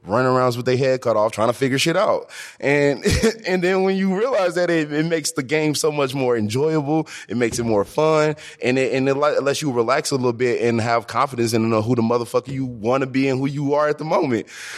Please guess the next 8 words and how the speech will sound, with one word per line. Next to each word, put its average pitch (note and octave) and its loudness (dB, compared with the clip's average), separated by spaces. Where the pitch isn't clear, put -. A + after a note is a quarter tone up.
So D3+ 2
my C#3 2
point F3 0
is, C3 -2
like, A#2 2
at C3+ 0
this C3 -4
moment, C#3+ 2